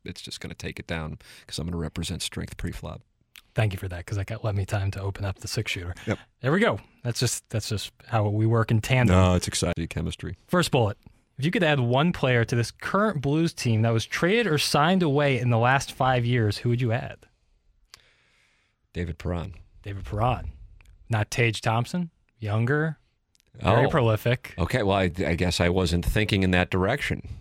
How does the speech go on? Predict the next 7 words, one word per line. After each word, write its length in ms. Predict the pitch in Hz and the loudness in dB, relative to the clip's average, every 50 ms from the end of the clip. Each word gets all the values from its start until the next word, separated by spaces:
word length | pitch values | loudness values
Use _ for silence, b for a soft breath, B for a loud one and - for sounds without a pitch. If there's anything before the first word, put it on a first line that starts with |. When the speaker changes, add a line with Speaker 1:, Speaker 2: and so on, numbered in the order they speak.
| - - _ _ _ _ _ _ _ b b b b b b b b b b | -18 -20 _ _ _ _ _ _ _ b b b b b b b b b b
Speaker 1:
Well, 140 | - 90 92 | -6 -4 -2
yeah. 320 | 147 170 - - 78 76 - - - _ _ _ _ _ _ - - - | 0 -2 -2 -4 -6 -12 -16 -18 -20 _ _ _ _ _ _ -18 -12 -8
Th-, 140 | 120 98 | -8 -4
then 160 | - 101 90 95 | -2 -2 0 0
that, 240 | 113 110 92 - | 0 0 -2 -2
that, 160 | - - - - - 104 - | -6 -6 -6 -4 -8 -8 -4
that's, 340 | - 101 101 - - - - | -2 -4 -2 -2 -6 -8 -8